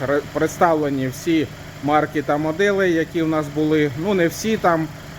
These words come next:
е, більшість з них представлена. Ви можете, е, <clears throat> зайти, е, в розділ, е, списки відтворення або плейлісти, якщо в когось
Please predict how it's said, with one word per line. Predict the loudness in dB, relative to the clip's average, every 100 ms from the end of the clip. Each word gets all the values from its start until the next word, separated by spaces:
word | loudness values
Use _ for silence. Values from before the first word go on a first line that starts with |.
| -12 -6
е, | -2
більшість | 2 2 0 -4 -6
з | -4
них | -4 -4
представлена. | -2 -4 0 0 2 0 -2 -4 -4 -8 -8 -6 -2
Ви | 0
можете, | 0 0 0 0 0 -2 -4
е, | -2 -2 -4 -8 -12 -4
<clears throat> | -2 -2 -8 -8
зайти, | 0 2 2 2 2
е, | 0 -4 -18 -12 -4 -2 -2 2
в |
розділ, | 2 2 2 -2 0 -2
е, | -8 -14 -10 -6 -4 -4 -4 -6 -8
списки | 0 0 0 -2 -4
відтворення | -2 -4 -2 0 2 0 0 -2 -4 -8 -14 -4
або | -2 2 0
плейлісти, | 0 0 2 0 -2 -4 -4 -2 -2 -4
якщо | -6 -4 -4
в | -2 -2
когось | 0 0